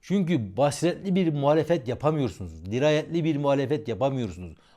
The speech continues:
Omurgalı, ilkeli bir muhalefet yapamıyorsunuz. Hani derler ya, dokuz, doğru söyleyen dokuz köyden kovarlar.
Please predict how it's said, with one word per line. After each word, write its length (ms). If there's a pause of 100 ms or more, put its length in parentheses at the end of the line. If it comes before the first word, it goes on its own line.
(120)
Omurgalı, 520
ilkeli 560
bir 140
muhalefet 800
yapamıyorsunuz. 1200 (3000)
Hani 300
derler 260
ya, 220
dokuz, 800
doğru 240
söyleyen 300
dokuz 280
köyden 260
kovarlar. 400